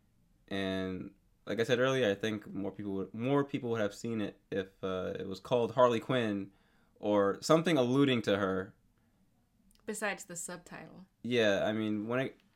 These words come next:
Speaker 1: when it comes to advertising for a movie, you, you've gotta, you know, think of your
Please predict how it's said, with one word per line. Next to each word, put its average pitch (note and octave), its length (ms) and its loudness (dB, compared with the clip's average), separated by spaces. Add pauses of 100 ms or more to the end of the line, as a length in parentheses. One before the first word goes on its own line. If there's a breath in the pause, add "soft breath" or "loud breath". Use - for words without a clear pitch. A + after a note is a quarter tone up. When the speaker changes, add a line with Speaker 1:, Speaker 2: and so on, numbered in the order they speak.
Speaker 1:
when A#2+ 140 -4
it B2+ 100 -6
comes C3 260 -4
to - 180 -2
advertising G#2 500 0
for G2 160 -2
a F#2+ 60 0
movie, F#2 380 -2 (680 soft breath)
you, G#2 200 -10
you've B2+ 160 -10
gotta, A#2 580 4
you A#2 140 -4
know, F#2 360 -4 (600)
think A2+ 180 0
of G2 140 2
your F#2+ 400 2